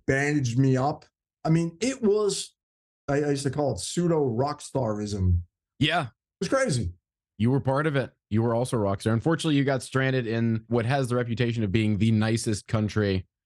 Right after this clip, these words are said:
Speaker 1: Beautiful.
Speaker 2: of all time. Yeah.
Speaker 1: Yeah.
Speaker 2: So it's, that is really nice though, that she actually, I think that's
Speaker 1: I
Speaker 2: something
Speaker 1: know.
Speaker 2: that, um,
Speaker 1: If, if she ever hears this, God bless you. Thank you
Speaker 2: Yeah.
Speaker 1: so much. Otherwise,
Speaker 2: Yeah.
Speaker 1: I would have been in that rest stop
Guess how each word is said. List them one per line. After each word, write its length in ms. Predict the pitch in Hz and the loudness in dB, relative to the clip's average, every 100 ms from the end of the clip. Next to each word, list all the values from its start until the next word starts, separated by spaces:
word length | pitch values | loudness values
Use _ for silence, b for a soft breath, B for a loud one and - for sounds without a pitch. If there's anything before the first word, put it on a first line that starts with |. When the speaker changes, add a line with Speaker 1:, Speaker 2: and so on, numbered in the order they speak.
| _ _ _ _ - | _ _ _ _ 0
Speaker 1:
Beautiful. 400 | 139 175 151 123 | 4 4 2 0
Speaker 2:
of 60 | 110 | -2
all 80 | 104 | -2
time. 380 | 101 87 82 80 101 | -2 -2 -4 -6 -2
Yeah. 260 | 120 87 - _ - | 0 0 -8 _ -4
Speaker 1:
Yeah. 120 | 135 | 0
Speaker 2:
So 140 | 113 | 2
it's, 320 | 110 - - - - | 0 -4 -10 -10 -2
that 140 | 285 | 0
is 120 | 381 247 | 2 2
really 160 | 208 | 2
nice 220 | 147 139 123 | 2 2 2
though, 100 | 127 | 0
that 120 | 120 | 2
she 160 | 147 | 2
actually, 680 | 123 135 - 139 127 127 117 _ _ - | 2 0 -2 0 2 0 -2 _ _ -6
I 100 | - | -4
think 220 | 427 233 | -2 0
that's 220 | 180 139 | -2 0
Speaker 1:
I 40 | |
Speaker 2:
something 220 | 165 147 135 | 0 0 0
Speaker 1:
know. 80 | |
Speaker 2:
that, 60 | 139 | 0
um, 140 | 131 - | -2 -4
Speaker 1:
If, 80 | - _ 254 | -14 _ -6
if 40 | 233 | -2
she 160 | 320 | 0
ever 180 | 311 311 | 0 0
hears 320 | 254 269 233 | 0 2 0
this, 140 | 196 170 | 0 0
God 300 | 214 233 170 | 0 -2 -2
bless 300 | 196 185 - | -2 -2 -2
you. 140 | 131 | -2
Thank 280 | 202 226 220 | -2 -2 -2
you 80 | 196 | -2
Speaker 2:
Yeah. 180 | 151 107 | -2 -2
Speaker 1:
so 60 | 92 | -6
much. 500 | 160 - - - - _ _ 233 | -14 -20 -20 -20 -20 _ _ 0
Otherwise, 240 | 262 180 | 2 2
Speaker 2:
Yeah. 120 | 285 | 0
Speaker 1:
I 40 | 240 | -2
would 100 | 233 | -2
have 80 | |
been 120 | 233 233 | 0 0
in 80 | |
that 200 | 233 208 | 0 0
rest 280 | 170 214 247 | 0 0 -2
stop 380 | - 196 180 | -2 -2 -2